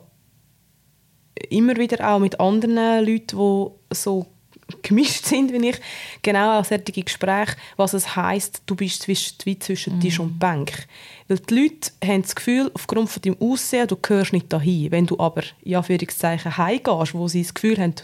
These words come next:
Speaker 1: du gehörst hin, gehörst du auch nicht hin. Weil du bist dort nicht daheim. Du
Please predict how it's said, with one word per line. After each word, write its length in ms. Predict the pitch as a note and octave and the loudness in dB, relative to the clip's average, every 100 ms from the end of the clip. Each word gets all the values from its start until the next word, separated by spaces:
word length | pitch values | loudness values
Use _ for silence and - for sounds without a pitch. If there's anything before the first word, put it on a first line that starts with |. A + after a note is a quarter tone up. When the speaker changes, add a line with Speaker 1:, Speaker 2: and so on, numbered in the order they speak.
| - | -8
Speaker 1:
du 100 | F3+ | -6
gehörst 360 | - F#3 G#3+ - | -2 -2 -2 -4
hin, 180 | D#3 - - - | -6 -6 -16 -8
gehörst 360 | F3 E3+ - | -4 -4 -4
du 60 | - | -6
auch 180 | D#3+ E3+ | -2 2
nicht 160 | G3+ - | 0 0
hin. 280 | F#3+ C#3 - _ _ _ - | -4 -4 -8 _ _ _ -8
Weil 80 | F#3 | -6
du 60 | |
bist 240 | G3 - F3+ | -6 -4 -4
dort 180 | F3 G3+ | -2 -2
nicht 240 | G3+ - | -2 -4
daheim. 380 | G3+ G3+ C3 A2+ B2+ - | -2 -2 -2 -6 -10 -14
Du 60 | - | -8